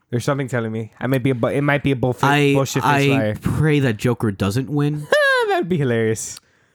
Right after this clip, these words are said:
Speaker 2: Little Women is nice, but it's
Speaker 1: Little
Speaker 2: not,
Speaker 1: Women
Speaker 2: it's
Speaker 1: could
Speaker 2: not,
Speaker 1: get
Speaker 2: it's
Speaker 1: a
Speaker 2: not one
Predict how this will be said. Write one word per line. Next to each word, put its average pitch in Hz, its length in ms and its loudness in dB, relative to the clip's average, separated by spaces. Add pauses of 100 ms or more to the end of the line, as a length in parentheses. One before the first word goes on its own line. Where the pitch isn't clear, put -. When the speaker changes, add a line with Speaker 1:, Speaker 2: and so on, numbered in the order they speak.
(200)
Speaker 2:
Little 233 300 2
Women 214 640 0 (680)
is 165 240 0
nice, 147 600 -2 (800)
but 165 220 2
it's 160 180 0
Speaker 1:
Little 190 180 4
Speaker 2:
not, - 40 2
Speaker 1:
Women 240 80 4
Speaker 2:
it's 240 60 4 (100)
Speaker 1:
could 254 60 6
Speaker 2:
not, - 80 4
Speaker 1:
get 214 100 4
Speaker 2:
it's 190 100 4
Speaker 1:
a 294 40 4
Speaker 2:
not 277 100 4
one - 20 4